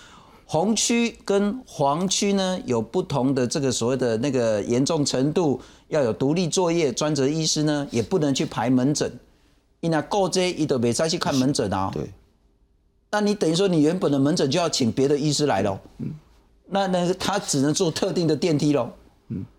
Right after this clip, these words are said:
Speaker 1: 他吃饭只能在特定的空间吃，然后上厕所要特定的厕所，休息室不可以跟其他的医师、不可以跟其他护理师同用。那绿区的部分呢，当然就比较安全，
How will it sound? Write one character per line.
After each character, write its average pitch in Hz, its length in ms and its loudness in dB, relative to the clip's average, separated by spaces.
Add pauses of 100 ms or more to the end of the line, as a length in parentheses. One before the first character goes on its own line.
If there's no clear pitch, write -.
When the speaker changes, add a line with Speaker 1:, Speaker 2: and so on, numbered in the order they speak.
(200)
Speaker 1:
他 196 140 -2
吃 - 240 2
饭 190 220 0
只 139 100 0
能 147 160 2
在 175 160 0
特 180 240 -4
定 170 160 0
的 151 100 2
空 160 280 -2
间 156 160 0
吃， 143 340 -2 (540)
然 147 160 -2
后 170 120 0
上 165 240 -2
厕 180 160 -2
所 127 220 0
要 156 200 2
特 160 220 -2
定 156 160 -2
的 139 120 0
厕 160 220 0
所， 101 260 -2 (380)
休 202 360 0
息 156 160 -2
室 175 180 -2
不 156 140 -4
可 156 140 0
以 135 40 0
跟 147 160 0
其 135 140 -2
他 139 140 -2
的 131 60 -4
医 127 140 0
师、 135 240 -2
不 139 180 -6
可 135 100 0
以 120 40 -2
跟 135 140 -2
其 127 140 -4
他 113 140 -2
护 123 140 -2
理 107 80 -2
师 117 180 -4
同 104 220 -4
用。 120 160 0 (600)
那 151 140 0
绿 208 200 0
区 202 200 0
的 185 100 2
部 175 200 -2
分 147 160 -2
呢， 139 140 0
当 139 140 0
然 131 100 0
就 131 120 0
比 110 140 -4
较 110 140 -2
安 127 240 0
全， 95 220 -2